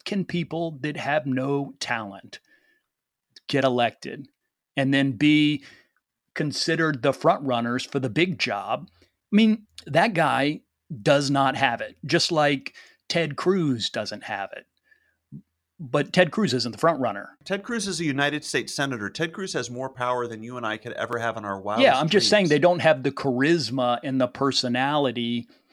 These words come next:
Speaker 1: to be president. You know, George W. Bush had it.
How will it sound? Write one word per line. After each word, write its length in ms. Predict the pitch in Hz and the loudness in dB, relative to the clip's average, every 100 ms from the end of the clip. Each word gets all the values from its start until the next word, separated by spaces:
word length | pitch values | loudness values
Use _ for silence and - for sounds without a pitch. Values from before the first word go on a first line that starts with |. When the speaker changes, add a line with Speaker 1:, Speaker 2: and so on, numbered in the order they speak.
| - _ _ _ | -20 _ _ _
Speaker 1:
to 300 | - 139 135 | 0 4 4
be 480 | 120 123 120 120 127 | 4 2 2 0 0
president. 540 | - 190 160 120 107 - - | 0 2 2 -2 -6 -10 0
You 120 | 160 | 2
know, 140 | 127 | 2
George 420 | 120 170 185 - | 2 4 4 2
W. 320 | 180 160 160 127 | 0 2 0 0
Bush 500 | 151 143 123 - - _ _ _ | 0 0 2 0 -4 _ _ _
had 400 | - 135 120 113 | -4 0 0 -2
it. 220 | 117 | -10